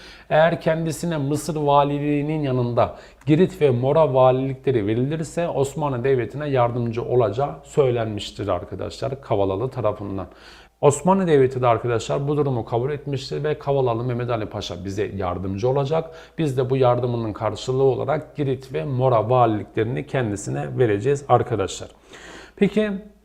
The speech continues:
yardım geldi mi hocam? Evet yardım geldi. Kavalalı Mehmet Ali Paşa oğlu İbrahim Paşa komutasında arkadaşlar, eee,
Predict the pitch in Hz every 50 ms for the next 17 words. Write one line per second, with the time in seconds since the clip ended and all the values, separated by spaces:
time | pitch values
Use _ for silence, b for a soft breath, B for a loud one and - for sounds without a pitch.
0 | _ _ - 139 135 143 143 156 196 190 190 180 175 180 185 175 202 196 180 147
1 | 123 117 117 151 165 175 165 156 151 151 156 151 - 151 143 131 131 131 139 143
2 | 143 143 139 135 120 117 117 - - - 147 143 143 143 147 143 147 147 143 139
3 | 135 135 143 143 147 143 - - 127 117 - - 139 - - - 135 123 127 131
4 | 127 135 147 147 139 131 117 117 131 127 135 143 139 139 143 127 127 123 117 -
5 | - 107 101 98 - 113 104 - - 104 101 101 101 101 98 - - 101 107 104
6 | - - - 147 156 151 - B B B B B B B - 127 117 113 110 110
7 | 110 110 110 110 107 107 107 104 107 107 107